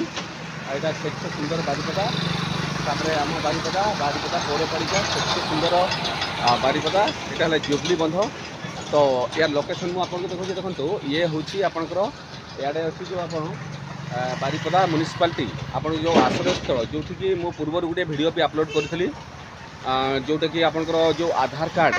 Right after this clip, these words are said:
ନେଇକି per ଡେ ତାଙ୍କର କୋଡ଼ିଏ ଟଙ୍କା ଆକାରରେ,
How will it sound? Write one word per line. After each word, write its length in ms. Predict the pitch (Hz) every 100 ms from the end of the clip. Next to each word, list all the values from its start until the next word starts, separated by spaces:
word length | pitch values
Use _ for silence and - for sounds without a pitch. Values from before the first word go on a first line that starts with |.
| -
ନେଇକି 360 | 120 160 160 113 85 -
per 300 | - 139 151
ଡେ 220 | 147 151 151 90 - - -
ତାଙ୍କର 260 | 135 143
କୋଡ଼ିଏ 280 | 151 139 143
ଟଙ୍କା 260 | 147 139 156
ଆକାରରେ, 360 | 156 170 170